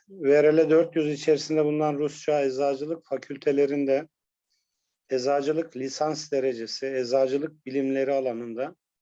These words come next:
teorik bilgi ve pratik eğitim sunuluyor üniversitelerde.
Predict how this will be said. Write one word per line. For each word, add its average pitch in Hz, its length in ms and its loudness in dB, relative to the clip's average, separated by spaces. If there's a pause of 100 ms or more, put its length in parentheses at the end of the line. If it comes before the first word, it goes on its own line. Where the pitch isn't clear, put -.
(420)
teorik 143 500 2
bilgi 139 280 -2
ve 165 160 2
pratik 143 440 -4
eğitim 147 460 -4
sunuluyor 113 720 -6 (140)
üniversitelerde. 120 880 -2